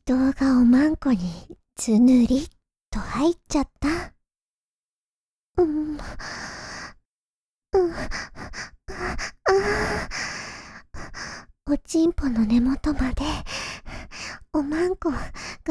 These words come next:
食べちゃってるね。私が床に手をついて腰を振ってもいいんだけど、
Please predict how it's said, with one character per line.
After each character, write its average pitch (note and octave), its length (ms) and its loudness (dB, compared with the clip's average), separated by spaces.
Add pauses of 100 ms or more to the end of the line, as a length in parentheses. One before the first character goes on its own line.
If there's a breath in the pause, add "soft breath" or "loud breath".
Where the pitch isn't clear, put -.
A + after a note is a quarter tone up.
(760 loud breath)
食 G4+ 160 2
べ A4 140 6
ち - 180 -4
ゃ D#4+ 60 -4
っ - 20 -4 (180)
て D#4+ 140 2
る C#4+ 140 2
ね。 D4 200 2 (1600 loud breath)
私 D#4 580 0
が E4 340 6
床 D4+ 360 2
に F4 140 2
手 F4 180 6
を D4+ 100 6
つ - 200 0
い A3+ 100 0
て - 160 0 (540 loud breath)
腰 C#4 340 2
を D4 80 4
振 D4+ 120 2
っ - 20 -2
て - 200 0
も D4 140 4
い B3 60 6
い D4 140 2
ん D4 40 2
だ C4 140 2
け A#3 180 -2
ど、 - 80 -2